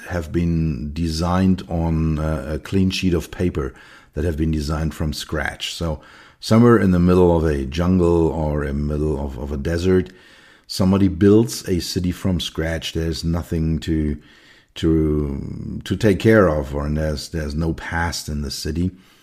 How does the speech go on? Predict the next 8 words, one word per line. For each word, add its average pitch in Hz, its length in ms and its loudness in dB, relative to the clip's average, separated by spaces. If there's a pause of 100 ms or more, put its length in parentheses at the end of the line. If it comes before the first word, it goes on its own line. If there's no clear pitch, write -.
(520)
And 196 480 6 (680)
this 101 420 2
gives 98 300 2
us 85 140 0
the 76 100 -4
chance 101 540 2
to - 120 -8
try 90 420 -2